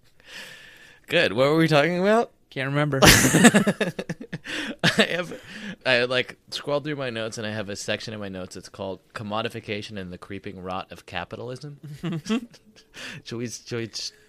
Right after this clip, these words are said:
Speaker 2: Let's dive
Speaker 1: should
Speaker 2: in.
Speaker 1: we <laughs> d-, dive into that and
Speaker 2: Oof,
Speaker 1: s-
Speaker 2: can't wait to take a bite out of that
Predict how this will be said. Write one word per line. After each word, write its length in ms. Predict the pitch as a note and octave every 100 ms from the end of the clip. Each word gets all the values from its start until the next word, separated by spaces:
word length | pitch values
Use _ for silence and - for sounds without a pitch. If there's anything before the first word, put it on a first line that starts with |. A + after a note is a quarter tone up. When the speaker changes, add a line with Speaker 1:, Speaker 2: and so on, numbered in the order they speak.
| _ _ _ -
Speaker 2:
Let's 160 | A3+ -
dive 320 | F#3 G3 F3
Speaker 1:
should 60 | G3
Speaker 2:
in. 40 | F#3+ C3 D#3 - C#3+
Speaker 1:
we 60 |
<laughs> 0 | G3
d-, 60 | -
dive 300 | C#3 C#3 C#3
into 180 | C3 B2
that 240 | G#2+ B2+
and 80 | B3+
Speaker 2:
Oof, 80 | F3
Speaker 1:
s- 60 | -
Speaker 2:
can't 240 | G#3 G3
wait 160 | G3 F#3+
to 80 | D#3
take 160 | F3+
a 60 | D3+
bite 300 | C3+ D3+ E3+
out 120 | D#3+
of 40 | C#3
that 260 | E3 E3